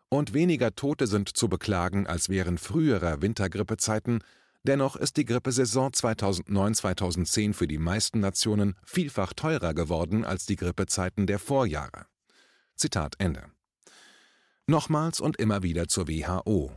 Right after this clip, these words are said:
Zitat, „Fast achtzig Prozent des W-H-O-Etats von rund vier Komma vier Milliarden Dollar kommt allerdings von privaten Spendern. Allein sechshundertneunundzwanzig Millionen Dollar,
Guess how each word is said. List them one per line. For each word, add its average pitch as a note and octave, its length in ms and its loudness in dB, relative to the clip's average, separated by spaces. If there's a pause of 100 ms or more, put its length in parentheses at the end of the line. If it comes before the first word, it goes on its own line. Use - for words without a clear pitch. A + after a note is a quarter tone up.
Zitat, - 640 -2
„Fast C#3 320 0
achtzig C#3+ 320 -4
Prozent D#3 480 -2
des G#2 180 2
W-H-O-Etats G2 1080 0
von F2 240 0
rund F#2 260 -2
vier D#3 220 0
Komma G2 260 2
vier C3 220 0
Milliarden F2+ 500 2
Dollar G2 320 2 (400)
kommt D#3 260 0
allerdings C#3 380 2
von C3 200 -4
privaten A2+ 520 0
Spendern. - 540 -2 (480)
Allein D3 360 2
sechshundertneunundzwanzig A#2+ 1160 0
Millionen G#2 400 4
Dollar, F#2 400 2